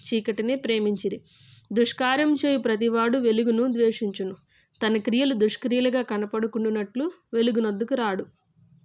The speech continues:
సత్యవర్తనుడైతే తన క్రియలు దేవుని మూలముగా చేయబడి ఉన్నవని ప్రత్యక్షపరచబడినట్లు వెలుగునొద్దకు వచ్చును. అటు తరువాత యేసు తన శిష్యులతో కూడా యూదయ దేశమునకు వచ్చి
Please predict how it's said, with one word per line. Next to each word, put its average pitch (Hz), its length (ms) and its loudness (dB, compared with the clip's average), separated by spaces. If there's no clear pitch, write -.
సత్యవర్తనుడైతే 269 1400 0
తన 220 220 0
క్రియలు 247 380 0
దేవుని 226 360 2
మూలముగా 233 640 0
చేయబడి 233 440 4
ఉన్నవని 233 540 0
ప్రత్యక్షపరచబడినట్లు 226 1400 -2
వెలుగునొద్దకు 214 640 0
వచ్చును. 202 380 -8
అటు 233 160 0
తరువాత 247 420 2
యేసు 247 600 2
తన 220 300 -4
శిష్యులతో 226 580 -2
కూడా 240 420 -4
యూదయ 220 400 2
దేశమునకు 214 600 -2
వచ్చి 285 420 -8